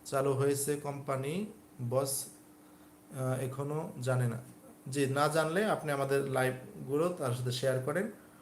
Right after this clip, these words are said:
অথবা বলেন যে, আহ, ইমিগ্রেশনের ওয়েবসাইটে ঢুকতে অথবা এদেশের স্বরাষ্ট্র মন্ত্রণালয়ের ওয়েবসাইটে ঢুকতে। তারা মালয়েশিয়ান নাগরিক,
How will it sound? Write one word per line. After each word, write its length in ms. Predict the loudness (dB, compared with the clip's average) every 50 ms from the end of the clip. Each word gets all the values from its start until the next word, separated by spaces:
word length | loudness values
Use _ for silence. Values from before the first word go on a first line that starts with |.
| -20 -16 -8
অথবা 280 | -6 -4 0 4 4 4
বলেন 400 | 6 6 6 6 6 4 4 2
যে, 420 | 4 6 6 6 6 4 -2 -8 -16 -20 -20 -20 -20 -20 -20 -8 -2
আহ, 580 | 0 2 4 4 4 4 4 2 2 0 0
ইমিগ্রেশনের 640 | 0 0 0 2 4 4 4 4 4 2 2 4 6
ওয়েবসাইটে 460 | 8 8 6 6 2 0 0 0 0
ঢুকতে 320 | -2 -2 -4 -2 0 2
অথবা 320 | 2 2 2 4 2 2 2
এদেশের 360 | 2 0 -2 0 0 -2 -2 -2 -6 -8
স্বরাষ্ট্র 380 | -4 0 2 2 2 2 -2 -4
মন্ত্রণালয়ের 400 | -4 -2 -2 -2 0 0 0 0 0
ওয়েবসাইটে 400 | 0 0 0 0 0 -2 -2 0
ঢুকতে। 320 | 0 0 0 0 -2 -6 -6 -6 -10 -18 -20 -20 -20 -20 -18 -8
তারা 180 | -4 0 0 2
মালয়েশিয়ান 520 | 2 4 4 4 4 2 2 -2 -4 -4 -4
নাগরিক, 360 | -4 -4 -2 -2 0 -2 -2